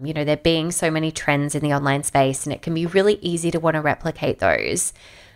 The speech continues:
Those who are the go-to people in their industry are unafraid to go first. So this is more of a mindset than anything else, that if you want to be the go-to person in your industry, you want to be able to cultivate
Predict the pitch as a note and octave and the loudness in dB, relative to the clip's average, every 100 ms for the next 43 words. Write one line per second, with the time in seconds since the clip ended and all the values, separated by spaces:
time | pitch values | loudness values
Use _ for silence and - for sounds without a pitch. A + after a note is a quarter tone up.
0 | _ _ - A3 C4+ C#4 B3+ A3 F3+ F#3 | _ _ 4 6 4 -2 -4 -4 -2 -2
1 | F3+ E3+ E3 D#3+ - D#3+ D#3 - D3 D3+ | -2 -2 0 0 -4 -8 -6 -4 -4 -2
2 | D3 - C#3 C#3 - C#3 - - - E3 | -4 -4 -4 -6 -4 -2 -2 -4 -2 -2
3 | E3+ - D3+ C#3+ C#3+ - - - E3+ C#3 | -2 -2 0 0 0 -4 -8 -6 -2 -2
4 | C#3 - - - - - - - - - | -2 -2 -2 -4 -6 -8 -8 -16 -16 0
5 | - F#3+ F#3+ - F#3+ B3 - F#4 - F#3+ | 4 6 4 -4 0 0 2 -2 0 0
6 | E3+ E3 D#3+ D#3+ - C#3+ C#3+ - C#3+ C#3 | 2 4 4 4 0 -2 -2 -2 0 0
7 | C3+ C#3 C#3 - D#3+ D#3 D3+ C#3 C#3+ C#3+ | 0 -2 -4 -6 -8 -2 2 2 2 0
8 | - - - - C#3+ C#3 - C3+ C3+ C3+ | 0 0 0 -2 -4 -4 -4 -2 -2 -2
9 | - - B1 E3+ - - F3 E3+ - _ | -4 -4 -2 -2 -2 2 4 4 0 _
10 | _ - A#3+ B3+ C#4 C4 A#3+ G3+ F#3 E3+ | _ -6 -4 -2 -2 -2 -4 -4 -4 -2
11 | D3+ - D#3+ D3 C#3+ D3 D3 C#3+ C#3+ D3 | -4 -4 -4 -4 -4 -6 -6 -4 -4 -2
12 | C#3+ C3+ - B2+ G2 C3 - - - - | -2 -2 0 0 2 -2 -4 -20 -20 -20
13 | _ - G3+ A3+ B3 C4 A3+ F#3+ F3+ E3+ | _ -2 2 2 2 0 2 2 0 -2
14 | - - G3 G#3 G3+ E3+ D#3 D3+ | -4 -2 0 0 0 0 0 -2